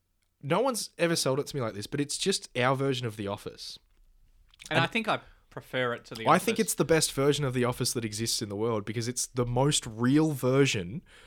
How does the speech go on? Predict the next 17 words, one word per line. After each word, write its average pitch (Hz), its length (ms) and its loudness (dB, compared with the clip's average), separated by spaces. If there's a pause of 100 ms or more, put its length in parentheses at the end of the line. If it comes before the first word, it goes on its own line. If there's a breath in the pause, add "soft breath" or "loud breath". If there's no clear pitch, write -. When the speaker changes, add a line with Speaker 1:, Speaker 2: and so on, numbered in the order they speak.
(260 loud breath)
Speaker 1:
Or, 160 140 2
or, 170 200 -6
or 170 100 0
like 185 160 0
The 196 120 -2
Office 202 260 -2
and 123 80 -6
Parks 120 260 -4
and 101 80 -12
Rec. 92 220 -12
It's 123 160 -8
a - 20 -2
government 160 360 2
Speaker 2:
Mm. 131 80 0
Speaker 1:
agency, 127 360 -4 (600 loud breath)
but, 147 260 2
like, 135 160 -2